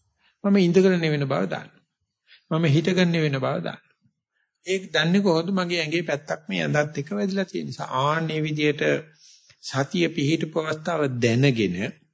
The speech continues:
මේක විශාල වටිනකමක් කරලා මේක තමයි වටිනාම දේ කියලා ඒක කමඨාන් සුද්ධ කරන වාර්තාවට කියලා ඒ, ඒ කතා ශෛලිය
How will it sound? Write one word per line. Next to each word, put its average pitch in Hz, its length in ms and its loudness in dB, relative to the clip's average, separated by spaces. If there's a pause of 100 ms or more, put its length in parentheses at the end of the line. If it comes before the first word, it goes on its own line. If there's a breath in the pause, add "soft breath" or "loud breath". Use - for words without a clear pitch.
(840 loud breath)
මේක 160 500 4
විශාල 214 840 -2
වටිනකමක් 143 640 0
කරලා 110 340 -14 (520)
මේක 156 140 2
තමයි 190 300 2
වටිනාම 165 760 2
දේ 143 240 2 (380 loud breath)
කියලා 196 320 0
ඒක 175 180 -4
කමඨාන් 156 460 -2
සුද්ධ 170 260 -4
කරන 165 220 -2
වාර්තාවට 160 600 0
කියලා 160 420 0 (500 soft breath)
ඒ, 156 200 -2 (120)
ඒ 147 220 2
කතා 147 420 -2
ශෛලිය 117 560 -2